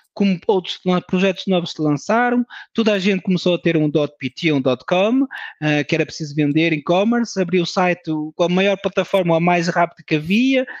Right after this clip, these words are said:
a contratar pessoas, pá, porque era preciso contratar pessoas, e como o mercado era tão grande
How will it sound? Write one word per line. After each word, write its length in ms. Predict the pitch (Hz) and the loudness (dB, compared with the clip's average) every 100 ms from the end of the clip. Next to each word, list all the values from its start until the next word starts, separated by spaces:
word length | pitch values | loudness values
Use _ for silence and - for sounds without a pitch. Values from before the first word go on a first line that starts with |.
| - - | -20 -8
a 80 | 190 | -4
contratar 520 | 185 202 202 190 196 - | -2 2 2 2 -2 -4
pessoas, 480 | - 202 190 175 | -2 2 2 0
pá, 240 | - 175 160 | 0 0 0
porque 240 | 165 - | -4 -2
era 120 | 175 | -2
preciso 280 | 170 - 160 | -2 -4 -8
contratar 400 | 147 143 139 139 | -6 -6 -2 -4
pessoas, 480 | - - 208 262 277 - - - _ _ | -4 -2 0 0 -2 -10 -20 -20 _ _
e 80 | 208 | -4
como 240 | 247 320 | 0 2
o 40 | 311 | 2
mercado 360 | 262 226 202 | 2 2 2
era 140 | 156 151 | 2 2
tão 300 | - 269 247 | 2 2 4
grande 520 | 175 147 123 127 190 | 4 2 2 0 -4